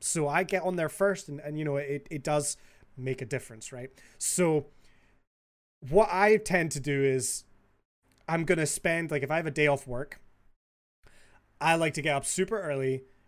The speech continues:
and sit in front of my computer and edit for a few hours. If I've, if I've got content to edit. Spend a few hours editing, then still go live around midday, which is nice and early for me, stream for a few hours, and then I can have the evening off as my own free time.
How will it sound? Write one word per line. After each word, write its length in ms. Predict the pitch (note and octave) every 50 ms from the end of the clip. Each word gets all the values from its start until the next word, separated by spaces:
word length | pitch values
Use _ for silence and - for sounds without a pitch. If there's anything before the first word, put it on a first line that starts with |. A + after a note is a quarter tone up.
| _ _ -
and 80 | C3
sit 180 | - - - F#3
in 60 | E3+
front 160 | C#3+ F#3 F3+
of 40 | F3
my 80 | E3+ D#3+
computer 300 | - D#3 C3+ D3+ D3 C3+
and 100 | C3 C#3
edit 300 | C3+ C3 C#3 C#3 C3 A#2
for 120 | - C3
a 40 | A#2+
few 180 | - - B2+ A#2
hours. 320 | A#2 A2+ A2+ A2+ - - - - - _ _ _ _ _ _ -
If 120 | F3+ D3
I've, 200 | F#3 E3+ - - -
if 160 | - G3 D3+
I've 120 | F#3 D#3+ -
got 180 | - E3+ D3+
content 340 | - - D3 C#3 C#3+ C3+ C3
to 80 | - B2+
edit. 260 | A#2+ A#2+ B2 A2 - - - - - - - - - - -
Spend 280 | - - - F#3+ G3 G3+
a 20 |
few 200 | G3 - G3+ G3
hours 180 | F#3 F3 D3 D3
editing, 360 | C3 B2 B2+ B2 B2 B2+ A#2
then 180 | A2 E3 F3+ F#3+
still 240 | - - - A3+ A3
go 100 | G#3 G#3+
live 360 | G3 F3+ F3 E3+ E3 D#3+ C#3+
around 260 | D3+ D3 C#3+ C#3+ C#3+
midday, 440 | C#3+ D#3 D3 C3+ C#3+ A#2 B2 C3+ C3+ - -
which 160 | - C3 -
is 80 | C3+ A#2+
nice 200 | C#3 C#3+ C3+ C#3+
and 80 | D#3+
early 200 | C#3 C3 B2+ C3
for 160 | B2 - C#3
me, 200 | B2 A#2+ A#2 B2 - - - - - _
stream 320 | - - - - A#3 B3 A3
for 100 | - F3
a 60 | D3+
few 200 | - - D3 C#3+
hours, 360 | C3+ C3+ C3+ C#3 C3+ C3+ - - -
and 160 | D#3+ C#3+ C#3
then 200 | C3+ C3+ C3 C#3+ -
I 80 | C#3+
can 140 | C#3+ - D3
have 140 | C#3+ D3+ D3+
the 80 | E3 D#3+
evening 340 | D#3 D#3 C3 C#3 C3+ C3
off 200 | B2+ B2+ B2+ -
as 160 | - C3 A#2+ -
my 120 | C3+ B2+
own 260 | B2+ B2+ B2 A#2+ A#2 - - -
free 180 | - - C#3 C3+
time. 280 | B2+ - A2 G#2 G2+